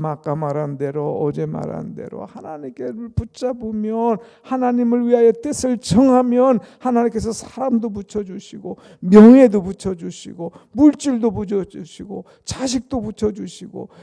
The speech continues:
모든 상황을 다 새롭게 하는 거예요. 그런데 돈을 쫓아가면 되는 게 없어요. 다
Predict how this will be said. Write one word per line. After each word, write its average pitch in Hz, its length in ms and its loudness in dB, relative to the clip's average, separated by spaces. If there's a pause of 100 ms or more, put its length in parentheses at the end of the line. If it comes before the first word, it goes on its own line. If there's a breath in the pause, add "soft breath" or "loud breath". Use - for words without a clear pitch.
(140 loud breath)
모든 247 540 6
상황을 226 560 -2
다 277 340 -2
새롭게 294 540 -8
하는 214 340 -16
거예요. - 540 -20 (240)
그런데 147 460 -4 (300 loud breath)
돈을 147 440 -6
쫓아가면 139 1040 -4 (240 loud breath)
되는 143 420 -4
게 135 80 -10
없어요. - 400 -12 (540 soft breath)
다 185 640 -4